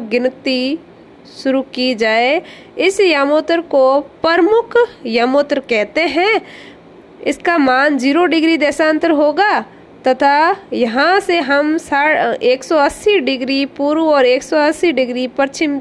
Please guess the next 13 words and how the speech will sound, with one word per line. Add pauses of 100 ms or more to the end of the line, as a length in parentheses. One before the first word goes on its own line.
(100)
तक
की
गणना
करते
हैं (440)
और
प्रमुख
यमोत्तर (140)
तथा (340)
एक
सौ
अस्सी
डिग्री,